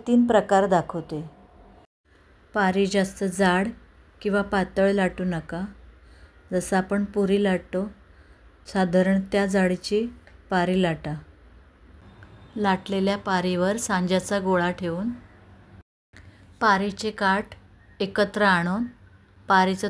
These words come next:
तोंड पूर्ण बंद करा. ज्याप्रमाणे आपण पुरणपोळी किंवा मोदक करतो त्याप्रमाणेच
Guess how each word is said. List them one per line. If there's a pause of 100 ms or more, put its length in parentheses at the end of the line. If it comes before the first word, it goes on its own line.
तोंड
पूर्ण
बंद
करा. (680)
ज्याप्रमाणे
आपण (300)
पुरणपोळी
किंवा
मोदक
करतो (680)
त्याप्रमाणेच